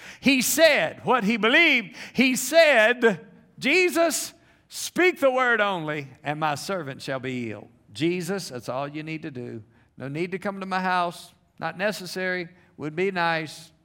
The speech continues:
Have you for the afternoon, but that's really not what I'm here for.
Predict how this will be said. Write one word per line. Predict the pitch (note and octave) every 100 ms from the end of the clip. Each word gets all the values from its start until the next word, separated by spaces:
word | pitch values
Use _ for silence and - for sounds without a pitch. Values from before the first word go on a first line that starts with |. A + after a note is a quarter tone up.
| _ _ _ _ _
Have | - C3+
you | D3
for | D3+ E3
the | E3+
afternoon, | E3+ E3 F3 D3+ C#3 C3 A#2+ _ _ _ -
but | -
that's | C#3+ D3 D#3+
really | E3+ D#3+
not | D3 D3 B2+
what | C3+ C3+
I'm | C3
here | C3 F3+
for. | - E3+ D#3+ D3+